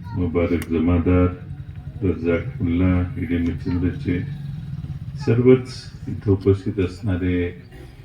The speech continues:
या छोट्याशा कौटुंबिक कार्यक्रमाला आलेले आपण सर्व या वस्तीतले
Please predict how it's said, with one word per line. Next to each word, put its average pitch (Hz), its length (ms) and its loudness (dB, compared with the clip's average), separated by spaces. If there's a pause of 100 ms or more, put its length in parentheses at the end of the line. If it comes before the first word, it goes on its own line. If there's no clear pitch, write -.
(140)
या 107 260 -4
छोट्याशा 92 640 0
कौटुंबिक 92 760 0
कार्यक्रमाला 85 680 -2
आलेले 85 460 -2
आपण - 300 -6
सर्व - 380 10
या 90 340 2
वस्तीतले 95 760 2